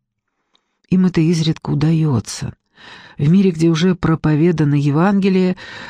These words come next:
события развиваются по-другому. Усопшие оказываются в силах прийти на помощь к живым и спасти их.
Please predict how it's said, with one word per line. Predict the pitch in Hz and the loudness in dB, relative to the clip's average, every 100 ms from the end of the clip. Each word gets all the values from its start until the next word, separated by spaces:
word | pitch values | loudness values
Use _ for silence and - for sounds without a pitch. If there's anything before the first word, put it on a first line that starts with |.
| - | -8
события | - 175 220 214 220 | 0 2 2 2 0
развиваются | 190 170 185 185 202 180 - 170 | 2 2 2 2 2 0 -2 -2
по-другому. | 180 170 180 160 131 110 110 | 0 0 0 0 2 2 0
Усопшие | 117 226 214 - 180 | 0 -2 -2 -2 0
оказываются | 202 185 185 175 180 | 0 0 0 0 -2
в | 160 | -4
силах | - 185 - | -2 -2 -2
прийти | 156 156 196 | -4 -2 0
на | 165 | 0
помощь | 156 190 175 151 | 0 0 0 0
к | 147 | -2
живым | 151 175 190 | 0 2 0
и | - 180 | 0 -4
спасти | - 175 170 - - 117 | -2 -2 -4 -4 -2 -2
их. | - - | -4 -12